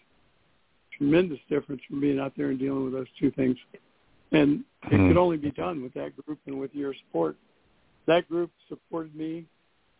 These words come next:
Speaker 1: And, of course, some of them got really upset that I was bringing up my military <laughs> stuff for a little while. But then when I broke down and broke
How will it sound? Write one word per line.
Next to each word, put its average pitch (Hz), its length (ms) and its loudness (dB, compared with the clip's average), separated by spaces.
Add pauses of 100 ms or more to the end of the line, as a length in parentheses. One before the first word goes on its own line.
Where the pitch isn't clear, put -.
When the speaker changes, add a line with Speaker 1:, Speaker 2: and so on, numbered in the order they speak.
(340)
Speaker 1:
And, 139 260 -10
of - 120 -20
course, 165 280 2
some 160 160 -2
of 151 80 -2
them 143 80 -4
got 143 160 -2
really 139 220 -2
upset 139 360 -8
that 143 100 -2
I 143 40 -2
was 127 160 -6
bringing 139 280 -4
up 139 100 -4
my 139 120 -8
military 147 460 -2 (100)
<laughs> - 60 -20
stuff - 180 2 (1040)
for 180 100 -8
a - 20 -4
little 175 240 -8
while. 160 260 -8 (240)
But - 320 -2
then 175 220 -2
when 165 180 -4
I 160 120 -10
broke 160 340 -6 (480)
down 156 300 -8
and 147 180 -12
broke 160 220 -6